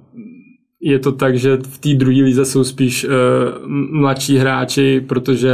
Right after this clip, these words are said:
eh, když to třeba srovnám, tak, eh, upřímně se úplně, mm, starším hráčům nebo nevyplatí hrát třeba druhá liga, ale daleko více vyplatí, eh, hrát prostě třetí liga a do toho mít nějakou stabilní práci. Takže třeba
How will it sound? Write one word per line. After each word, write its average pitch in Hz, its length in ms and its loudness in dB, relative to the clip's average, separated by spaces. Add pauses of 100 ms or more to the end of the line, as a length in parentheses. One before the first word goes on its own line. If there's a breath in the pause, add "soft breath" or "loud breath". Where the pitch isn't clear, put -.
eh, 135 960 -4
když 131 220 -2
to 131 120 0
třeba 131 240 -2
srovnám, 127 480 0
tak, 127 320 -2
eh, - 40 -12 (920)
upřímně 135 460 2
se 139 140 0
úplně, 131 560 0
mm, 135 420 -6
starším - 920 -2
hráčům 131 420 0
nebo 131 420 0
nevyplatí 131 720 0
hrát 131 260 0
třeba 131 200 0
druhá 127 320 0
liga, 127 400 0 (260 loud breath)
ale 135 380 2
daleko 127 400 2
více 123 320 0
vyplatí, 131 760 2
eh, - 40 -10 (560)
hrát 123 360 -2
prostě 127 320 -4
třetí 123 400 0
liga 123 420 2 (420 loud breath)
a 139 140 -2
do 131 100 2
toho 131 180 2
mít 131 180 4
nějakou 127 260 0
stabilní 127 420 2
práci. 123 380 -2
Takže 117 240 0
třeba 127 360 -2